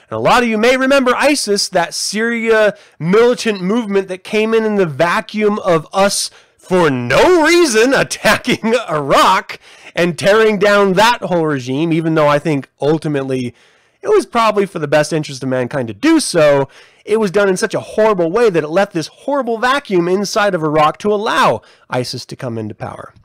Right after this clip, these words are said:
Well, this is the special K version of isis. <laughs> This is the K. Um, so, what is it? Well, here we go with the article. This is from C B S News.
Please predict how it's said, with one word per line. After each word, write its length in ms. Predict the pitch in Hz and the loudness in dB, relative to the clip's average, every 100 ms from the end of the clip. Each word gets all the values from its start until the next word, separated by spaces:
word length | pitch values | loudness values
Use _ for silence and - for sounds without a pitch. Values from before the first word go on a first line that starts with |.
| _ _ _ _ _ _ _ _ _ - | _ _ _ _ _ _ _ _ _ -8
Well, 100 | 180 | -2
this 220 | 320 285 | 0 -2
is 80 | 208 | -4
the 100 | 208 | -4
special 380 | - 247 226 | -2 -2 -2
K 220 | 214 247 220 | 0 2 2
version 340 | 226 277 220 | 2 0 0
of 100 | 156 | 0
isis. 540 | 135 110 127 - - 170 | 0 -4 -10 -6 -6 -6
<laughs> 40 | |
This 380 | 208 147 226 214 | -10 -10 -10 -10
is 80 | 165 | -8
the 240 | 165 151 - - - _ - | -4 -4 -6 -20 -20 _ -12
K. 520 | - 226 208 151 110 _ _ _ _ _ | -6 -2 0 0 -6 _ _ _ _ _
Um, 460 | 135 139 131 123 - _ _ | -4 -2 0 -2 -8 _ _
so, 340 | - 202 120 - _ | -2 0 0 -4 _
what 260 | - 247 262 | -2 0 4
is 180 | 185 117 | 2 0
it? 260 | - - _ _ _ _ - | -12 -20 _ _ _ _ -10
Well, 140 | 107 - | -10 -8
here 140 | - 131 | -6 -4
we 80 | |
go 120 | 107 90 | -6 -8
with 140 | 101 | -10
the 80 | 110 | -10
article. 240 | 98 98 | -10 -14
This 120 | 104 | -12
is 40 | 110 | -10
from 160 | 127 | -8
C 180 | 104 - | -8 -6
B 120 | 139 | -2
S 160 | 123 113 | -2 -4
News. 320 | 107 - - | -14 -18 -20